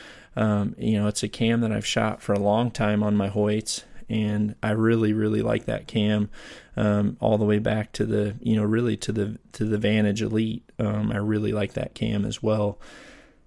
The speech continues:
And then, you know, once you get into the Pro Edge, you've got that Z five cam, but you can either put that spiral peg on it and downside, down slot it one slot, or you can shoot the, the peg that comes standard on it, and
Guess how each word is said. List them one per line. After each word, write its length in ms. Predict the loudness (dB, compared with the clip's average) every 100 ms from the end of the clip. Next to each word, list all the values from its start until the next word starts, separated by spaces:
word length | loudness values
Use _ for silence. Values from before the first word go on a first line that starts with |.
| _ _
And 160 | 2 6
then, 340 | 6 4 2 -2 -8 -2
you 120 | 2
know, 120 | 2
once 300 | 2 2 -2
you 60 | -2
get 120 | 0
into 160 | 2 0
the 100 | 0
Pro 280 | 2 4
Edge, 340 | 4 2 2 0
you've 160 | -4
got 220 | -2 -2 0
that 180 | -2
Z 160 | 0 -2
five 320 | 0 0 0
cam, 300 | 0 2 4
but 100 | 2
you 140 | 0 0
can 140 | 2
either 200 | 4 2
put 240 | 8 10 10
that 180 | 8 0
spiral 500 | 0 2 4 4 10
peg 320 | 12 12 12
on 220 | 6 4
it 200 | 4 0 -12 -16 -8 2
and 200 | 4 4
downside, 760 | 4 4 2 2 0 0 -2
down 260 | 0 2 0
slot 380 | 0 0 0 0
it 140 | 0
one 220 | 0 0
slot, 540 | 0 0 0 2 -2 -6 -20 -20 -20 -20 -20 -20 -2
or 500 | 4 6 6 6 2 -2
you 140 | -6 -2
can 160 | -2
shoot 320 | -2 -2 -4 -4
the, 340 | -2 0 0 -2
the 120 | -4
peg 320 | 4 4 4
that 140 | 0 -2
comes 260 | 0 2
standard 480 | 2 2 2 2 0
on 200 | 0 -2
it, 180 | -4 -8 -4 -4 -2
and 380 | 0 2 0